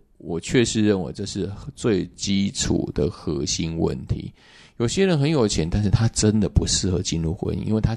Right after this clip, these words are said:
自己到底追求什么，他也搞不清楚。对他来说，可能最重要的是金钱。然后很多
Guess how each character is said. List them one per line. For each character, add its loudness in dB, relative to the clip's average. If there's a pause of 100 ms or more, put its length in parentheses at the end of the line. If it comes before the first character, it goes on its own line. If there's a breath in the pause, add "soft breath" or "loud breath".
(100)
自 0
己 -6
到 2
底 -14
追 2
求 2
什 -4
么， -14
他 0
也 -2
搞 -6
不 -4
清 -2
楚。 -10 (680 soft breath)
对 4
他 8
来 6
说， 4
可 0
能 2
最 6
重 6
要 4
的 0
是 0
金 2
钱。 -2
然 -2
后 4
很 6
多 2